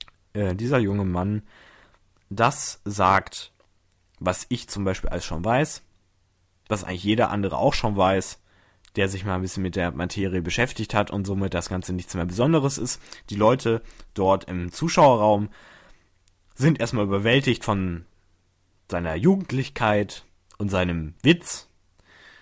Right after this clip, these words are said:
äh, der für mich eher so ein bisschen aufgesetzt wirkt. Ist natürlich klar, man muss die Leute entertainen oder versucht mal halt lustig zu sein oder originell.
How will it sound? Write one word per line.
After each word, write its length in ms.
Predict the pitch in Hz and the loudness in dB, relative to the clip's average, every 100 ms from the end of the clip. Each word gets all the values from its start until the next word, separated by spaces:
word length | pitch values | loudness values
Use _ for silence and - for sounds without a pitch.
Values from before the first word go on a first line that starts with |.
| _ _ _ _ - | _ _ _ _ -8
äh, 480 | 104 92 90 90 87 | -2 0 0 0 -2
der 400 | 90 101 95 101 | -2 0 2 0
für 160 | - | -4
mich 520 | 92 101 - - - - _ _ _ _ - | -6 -6 -10 -14 -18 -20 _ _ _ _ -8
eher 360 | 98 92 92 | -2 0 0
so 120 | 92 | -2
ein 60 | 85 | -4
bisschen 240 | 90 - | -6 -6
aufgesetzt 720 | - 139 131 113 110 - - - _ _ _ - | -4 -2 0 0 0 -4 -12 -16 _ _ _ -6
wirkt. 480 | 107 107 - - - _ _ _ _ - | -2 -2 -4 -14 -18 _ _ _ _ -14
Ist 140 | - - | -6 -4
natürlich 260 | 92 90 | -4 -6
klar, 240 | - 110 110 | 2 4 4
man 160 | 98 | 2
muss 160 | 95 - | -2 -4
die 80 | 98 | 0
Leute 320 | 90 90 76 - | 0 0 -8 -8
entertainen 680 | 101 95 85 117 120 117 101 | -8 -6 -8 -2 2 2 0
oder 160 | 90 | -4
versucht 360 | 92 98 104 101 | -4 -6 -6 -6
mal 180 | 101 87 | -6 -4
halt 140 | 87 | -2
lustig 440 | 120 170 - 113 | 0 0 -2 -6
zu 100 | - | -6
sein 260 | 104 101 98 | -2 -2 -2
oder 180 | 78 76 | -4 -4
originell. 640 | 92 92 87 92 151 180 | -4 -4 -4 -2 -2 -2